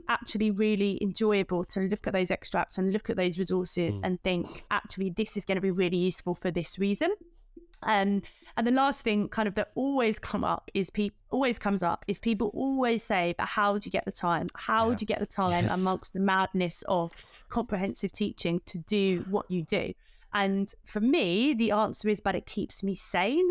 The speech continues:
Speaker 1: Like,
Speaker 2: <laughs>
Speaker 1: amongst the minutiae of school life,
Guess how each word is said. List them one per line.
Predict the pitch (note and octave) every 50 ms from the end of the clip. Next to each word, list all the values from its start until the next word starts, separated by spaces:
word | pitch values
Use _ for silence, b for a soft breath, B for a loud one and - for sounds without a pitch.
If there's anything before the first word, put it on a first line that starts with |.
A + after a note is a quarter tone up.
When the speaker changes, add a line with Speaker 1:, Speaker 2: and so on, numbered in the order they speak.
| D#4+ -
Speaker 1:
Like, | A3+ G#3+ G#3 G3+ -
Speaker 2:
<laughs> | A#2+ - A3+
Speaker 1:
amongst | G#3+ G#3+ A3 A3 A#3 B3+ C4 - - - -
the | - A3+
minutiae | G#3+ G#3 G#3 G#3 G#3+ G#3+ A3 A3+ A#3 A#3+ A3+ - - - - G3 F#3+ F3+ F3 -
of | - E3
school | - - - - G#3 G3 F#3+
life, | F#3+ F#3+ - - A#3+ C#4 C4+ - - -